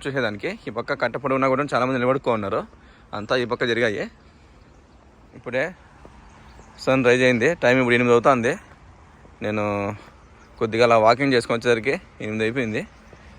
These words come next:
ఇంకా ముందరికి పోయి మా పొలం దగ్గరికి వెళ్ళి ఆడ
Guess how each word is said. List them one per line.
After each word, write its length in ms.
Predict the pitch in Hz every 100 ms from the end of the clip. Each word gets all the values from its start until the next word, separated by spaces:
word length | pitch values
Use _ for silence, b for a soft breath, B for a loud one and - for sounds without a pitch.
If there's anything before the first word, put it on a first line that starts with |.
| -
ఇంకా 160 | - 107 104 107 104
ముందరికి 280 | 123 131 120
పోయి 160 | 135 196 - -
మా 100 | 107 107
పొలం 200 | 117 123
దగ్గరికి 240 | 117 113 120
వెళ్ళి 180 | 113 202 - B B B B -
ఆడ 100 | 107